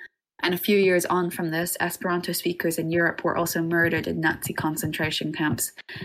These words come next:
as due to Zamenhof being Jewish himself, among other reasons, Esperanto became political. It was even mentioned in Mein Kampf, um, and Hitler claimed it was a Jewish conspiracy to achieve world domination.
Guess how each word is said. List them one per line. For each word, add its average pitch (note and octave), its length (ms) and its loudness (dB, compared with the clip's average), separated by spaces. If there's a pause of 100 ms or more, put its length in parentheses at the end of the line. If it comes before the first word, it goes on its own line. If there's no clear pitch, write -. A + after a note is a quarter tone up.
as F3 200 2
due F#3+ 120 4
to F3+ 120 0
Zamenhof E3 580 2
being E3 280 0
Jewish D#3 300 0
himself, G3 580 0 (400)
among F#3+ 280 4
other E3+ 240 2
reasons, E3+ 560 2 (120)
Esperanto D#3 600 -2
became D3+ 340 -2
political. E3+ 600 -4 (400)
It - 160 0
was F#3+ 120 4
even F#3+ 240 2
mentioned G3+ 460 2
in E3+ 140 0
Mein E3 240 2
Kampf, F#3 500 -4 (140)
um, E3 420 -2 (420)
and F3 160 4
Hitler F#3+ 300 0
claimed F#3+ 400 0
it - 60 -2
was F3+ 120 0
a E3 40 0
Jewish F#3+ 340 2
conspiracy F3 720 -2
to - 160 -10
achieve F3 380 -2
world D#3+ 260 0
domination. D#3 720 0